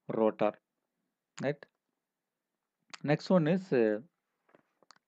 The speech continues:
slip ring type of rotor, or another name is wounded rotor.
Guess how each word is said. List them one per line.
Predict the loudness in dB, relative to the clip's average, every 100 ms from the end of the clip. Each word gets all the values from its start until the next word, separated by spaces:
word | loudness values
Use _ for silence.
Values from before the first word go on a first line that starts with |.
| _ _ _ _ -20 _ -20
slip | -6 2 2 2
ring | 0 0 -2 2
type | 4 4 6
of | 4 4 -2
rotor, | 0 2 4 2 2 -2 2
or | 4 4 0 -6
another | -2 2 2
name | 2 0 2
is | 0 -2 _ _ _ _ _ -2
wounded | 6 8 8 6 4 4 -2
rotor. | 0 2 2 -2